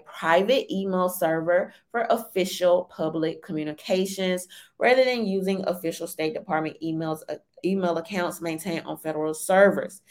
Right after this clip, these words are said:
Clinton's server was found to hold over a hundred emails containing classified information, including sixty-five emails deemed secret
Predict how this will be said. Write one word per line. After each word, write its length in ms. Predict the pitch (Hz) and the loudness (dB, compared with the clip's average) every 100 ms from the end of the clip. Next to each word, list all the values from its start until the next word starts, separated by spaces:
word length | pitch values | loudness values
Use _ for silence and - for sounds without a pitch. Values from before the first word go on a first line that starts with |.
| - - _ | -20 -20 _
Clinton's 500 | - 240 240 226 226 | -4 -4 -2 -2 2
server 440 | 202 214 240 240 | 6 6 6 2
was 160 | 214 - | 0 -4
found 260 | 185 202 208 | -2 -2 -2
to 100 | 202 | -2
hold 340 | 208 196 208 | 4 4 6
over 200 | 185 180 | 2 2
a 120 | 160 | 0
hundred 500 | 196 202 220 262 294 - | -2 -4 -4 -2 -2 -4
emails 500 | 233 208 196 196 202 | -4 0 2 2 0
containing 560 | 202 208 180 175 175 | -8 -4 -4 -4 -6
classified 640 | - 165 160 160 165 160 - | -6 -4 -4 -6 -4 -4 -4
information, 800 | - 95 160 180 185 196 185 185 _ _ | -16 -12 -2 0 0 -4 -4 -6 _ _
including 440 | 196 202 269 240 220 | -12 -6 -2 -2 -2
sixty-five 800 | - 269 277 - 294 - 190 180 | -6 -4 -4 -2 0 6 6 4
emails 480 | 185 180 180 175 160 | -2 0 2 2 0
deemed 300 | 170 156 - | -4 -4 -4
secret 760 | - 269 302 - 175 175 170 | -4 -2 -2 4 8 8 6